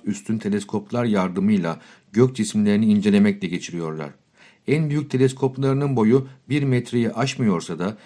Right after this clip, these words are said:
bizim metrelerce uzunluktaki teleskoplarımızdan daha çok büyütüyor ve yıldızları daha temiz gösteriyor. Bu avantaj onlara Avrupalı astronomlardan daha çok şey keşfetmelerini sağlıyor.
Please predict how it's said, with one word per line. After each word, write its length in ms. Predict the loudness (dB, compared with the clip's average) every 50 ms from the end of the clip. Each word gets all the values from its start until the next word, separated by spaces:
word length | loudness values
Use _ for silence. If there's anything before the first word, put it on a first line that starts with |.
| -20 _ _ -6
bizim 280 | -4 -4 -2 -2 0 0
metrelerce 640 | 0 0 -2 -2 -4 -2 0 0 0 0 0 0
uzunluktaki 560 | 0 0 0 0 0 0 -2 -2 -6 -10 -8
teleskoplarımızdan 1080 | -6 -4 -2 -2 -4 -4 -6 -10 -6 -4 -2 0 0 2 0 0 -2 -2 -2 -2 0 0
daha 220 | 0 0 -2 -2 -4
çok 280 | -2 -4 -4 -4 -6 -12 _ _ _ _ _
büyütüyor 560 | -2 0 0 0 0 0 0 0 0 0 -2 -8 -20 _ _ _ -4
ve 60 | -2
yıldızları 680 | 0 0 0 -2 -4 -6 -6 -6 -4 -4 -2 -2 -2 -2
daha 220 | -2 -2 -2 -2
temiz 280 | -2 -2 -2 -2 -2 -4
gösteriyor. 600 | -6 -6 -6 -8 -10 -12 -12 -10 -10 -12 -14 -16 _ _ _ _ _ _ _ _ _ _ -2
Bu 140 | -2 0 2
avantaj 600 | 2 2 2 2 2 0 -2 -2 -4 -4 -4 -2
onlara 500 | -2 0 2 2 2 0 0 -2 -4 -6 -10 -18 _ _ -6
Avrupalı 560 | -4 -2 0 0 -2 -2 -2 -2 -2 -2 -2
astronomlardan 960 | -2 -2 -4 -4 -4 -2 0 0 0 0 0 0 -2 -2 -2 -2 -2 -4 -4 -6 -10 -20 _ _ _ -4
daha 240 | -2 -2 -2 -2
çok 200 | -2 -2 -4 -2
şey 240 | -2 -2 -2 -2 -2
keşfetmelerini 760 | 0 -2 -4 -2 -2 -4 -4 -2 -2 -2 0 0 0 -2 -4
sağlıyor. 560 | -6 -6 -6 -6 -6 -6 -6 -10 -12 -12 -14